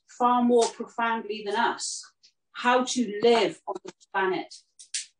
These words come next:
The horse is deeply conscious of the tides of the planet, of the elements, of the way the wind blows and the rain falls, the feel of the earth beneath their hooves.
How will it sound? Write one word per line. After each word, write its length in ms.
The 140
horse 380
is 220
deeply 480
conscious 680
of 200
the 180
tides 1000
of 220
the 80
planet, 540
of 160
the 240
elements, 1000
of 160
the 120
way 280
the 180
wind 420
blows 880
and 180
the 120
rain 440
falls, 920
the 100
feel 440
of 120
the 180
earth 500
beneath 360
their 180
hooves. 760